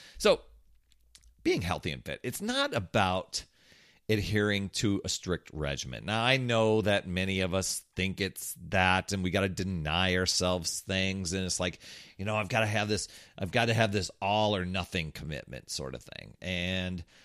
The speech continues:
you know, that it, it ends up being so limited and not really freeing you up with many things that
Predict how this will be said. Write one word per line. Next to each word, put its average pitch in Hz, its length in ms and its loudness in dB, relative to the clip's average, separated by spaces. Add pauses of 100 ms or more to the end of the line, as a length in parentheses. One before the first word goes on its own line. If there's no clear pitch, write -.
(960)
you 127 100 -2
know, 139 240 4
that 120 220 0
it, 135 180 2
it 131 200 2
ends 196 280 6
up 98 220 4
being 110 320 6
so 117 300 6
limited 104 760 4
and 98 160 0
not 117 220 4
really 113 220 6
freeing 110 400 0
you 90 160 2
up 110 200 0
with 82 260 -2 (160)
many 95 380 0
things 85 680 0 (300)
that 104 540 4